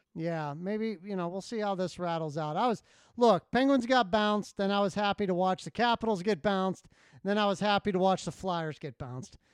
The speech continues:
So I was, I was good with that. Uh, you know, I can, I'll watch the, I'll watch the conference finals, I'll watch the Stanley Cup finals, although it's gonna be pretty damn weird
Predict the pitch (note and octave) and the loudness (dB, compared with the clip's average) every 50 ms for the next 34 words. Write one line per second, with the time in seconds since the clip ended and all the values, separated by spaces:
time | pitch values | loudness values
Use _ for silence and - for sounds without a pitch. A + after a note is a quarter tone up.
0 | _ _ _ _ - - F3 E3+ E3 D#3 D#3+ E3 E3+ F#3 F#3 F3+ D#3 C3 - _ | _ _ _ _ -4 -2 -2 0 0 -2 -4 -2 -2 -2 0 -2 -2 -4 -10 _
1 | _ _ _ - D#3 E3+ D#3+ D#3 C3+ C3 D3+ C3+ B2 B2+ - - A#2+ A#2 - _ | _ _ _ -10 -8 -6 -6 -6 -6 -6 -8 -8 -8 -10 -12 -12 -14 -14 -16 _
2 | _ _ _ _ _ _ - - C#3+ D3 D#3+ E3+ E3 D#3 D3+ D3 D3+ D#3 - - | _ _ _ _ _ _ -14 -12 -10 -10 -10 -8 -8 -8 -6 -6 -8 -8 -8 -8
3 | E3 D#3+ D#3+ D#3 D#3+ D#3+ D3+ E3+ E3+ E3 - - - D#3+ D#3+ D3+ D3+ C#3 - _ | -10 -8 -6 -6 -6 -4 -2 -2 -4 -4 -6 -10 -10 -8 -6 -6 -6 -8 -10 _
4 | _ _ _ _ _ - E3 F3 F3 F#3 F#3+ F#3 - - - E3 - G3+ A3 A3+ | _ _ _ _ _ -8 -6 -4 -2 0 -2 -2 -4 -6 -12 -10 -6 -4 -2 -2
5 | A3 F3+ A3 A3 F3 - - G#3 G3 F#3 F#3 F#3 F#3 F3 E3 C#3+ E3+ D#3 D3+ D#3+ | -2 -2 -4 -8 -8 -6 -6 -4 -2 -2 0 0 -2 -2 -2 -4 -4 -4 -4 -4
6 | D#3+ D#3 - C#3+ - - F#3+ F3 E3+ E3+ D#3+ - F3 E3 _ - F3 E3 D#3+ D#3+ | -6 -6 -8 -14 -10 -6 -4 -4 -4 -4 -6 -6 -8 -10 _ -8 -8 -6 -4 -4
7 | D#3+ D3 D3+ E3 D3+ D#3 D#3+ D3+ D3+ - _ _ _ _ _ - - E3+ - - | -6 -6 -6 -6 -6 -6 -6 -8 -10 -12 _ _ _ _ _ -10 -10 -10 -8 -2
8 | - A3+ A3+ A3+ F#3 G3+ F3 - - - G#3 G#3+ G#3 A3 G#3 E3+ D3+ F#3+ G3 F#3+ | 0 2 2 2 0 -4 -6 -6 -6 -4 -4 -2 -2 -2 -4 -2 0 0 2 2
9 | F#3 F3+ E3 D3+ D3+ D#3+ E3+ F3+ F#3 F#3+ F#3+ F3 | 2 0 -2 -2 -4 -2 -2 0 0 -2 -4 -6